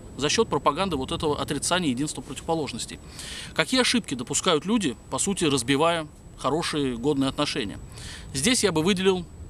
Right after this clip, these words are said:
три главные ошибки. Их может быть больше, но три основные. Во-первых, это поиск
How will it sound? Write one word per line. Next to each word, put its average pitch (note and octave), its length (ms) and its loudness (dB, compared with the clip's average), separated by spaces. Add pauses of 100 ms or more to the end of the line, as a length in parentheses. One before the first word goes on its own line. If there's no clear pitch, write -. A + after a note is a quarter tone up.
(240)
три F#3 220 2 (160)
главные A#2+ 360 0
ошибки. - 400 -6 (260)
Их A3 120 2
может A3 200 6
быть A3 120 6
больше, G3+ 400 4
но D3 180 -2
три F#3+ 160 -2
основные. E3+ 480 -2 (580)
Во-первых, B3+ 460 4
это - 180 2
поиск - 480 2